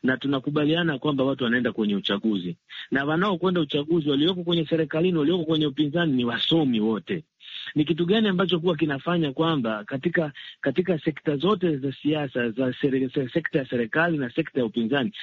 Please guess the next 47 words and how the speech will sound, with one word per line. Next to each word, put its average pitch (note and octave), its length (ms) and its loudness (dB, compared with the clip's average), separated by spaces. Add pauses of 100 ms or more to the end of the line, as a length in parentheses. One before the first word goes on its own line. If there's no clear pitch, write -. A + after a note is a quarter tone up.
(100)
hawawezi E3 640 0
wakakaa C#3 480 0
wakasuka C3+ 540 0
mikakati C3 540 -2
ambayo A2+ 240 2
kwamba C#3+ 340 0
itakuwa C#3 480 0
ni C#3 160 2
yenye D#3+ 220 2
kuingiza C3 420 -2
watu C#3+ 200 -2
kwenye B2+ 180 0
uchaguzi B2 500 -2
wenye C#3+ 260 2
kutoa A#2 380 -2
maridhawa? G#2+ 760 0 (880)
Ela E3+ 300 2
tu G#3+ 240 0
kila E3 260 0
mara D#3 300 2
tunakwenda C3+ 420 0
uchaguzini C3 760 0 (380)
na B2 140 0
mtu F3+ 240 0
anashinda, D3 520 0
manake F3+ 380 2 (180)
hata G3 320 0
kama G#3 240 2
ni E3+ 120 2
wizi, E3 320 2
tunajua D3+ 340 0
kuna D#3 220 0
wizi F3+ 280 2
kwa E3 100 0
upande F3 240 0
wa D3+ 80 -4
serikali E3+ 380 0
na C#3 80 -2
vile G#3 160 4
vile A3 180 2
huwa G#3 140 0
kunatokezea F#3+ 540 0
na G#3+ 80 2
wizi A3+ 260 2
upande C3+ 240 0
wa B2 60 2
upinzani. D#3+ 520 -2